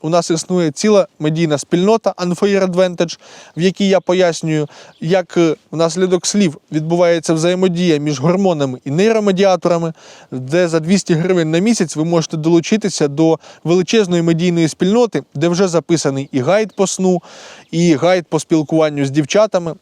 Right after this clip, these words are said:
Тобто все це серйозні речі, які ви можете мати або в сорок років, або в двадцять років. І в залежності від, е, вашого досвіду ви будете це або використовувати, або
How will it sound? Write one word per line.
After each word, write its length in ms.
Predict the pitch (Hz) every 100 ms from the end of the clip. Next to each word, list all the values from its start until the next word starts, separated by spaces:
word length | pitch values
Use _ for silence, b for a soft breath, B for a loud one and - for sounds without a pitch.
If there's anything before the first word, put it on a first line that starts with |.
| -
Тобто 220 | 151 160
все 240 | - 208
це 160 | 196 175
серйозні 600 | - 196 202 160 156 175
речі, 300 | 240 240 180
які 260 | 151 - 190
ви 300 | 170 165 - B B -
можете 520 | 175 214 208 202 185 _
мати 400 | 151 170 147 143 -
або 220 | 143 147
в 80 | 135
сорок 340 | 233 277 247
років, 320 | 254 226 185 175
або 180 | 180
в 80 | 185
двадцять 440 | 156 156 127 - 139
років. 360 | 120 - - _
І 80 | 156
в 60 | 151
залежності 600 | 196 202 185 175 - 165
від, 280 | 160 147
е, 200 | 160 160 - B B
вашого 420 | 160 165 - 151
досвіду 560 | 160 262 - 214 170 170
ви 140 | 160
будете 380 | 170 185 175 170
це 200 | - 170
або 160 | 160 180
використовувати, 840 | 175 185 185 - 269 247 208 180 -
або 280 | 139 185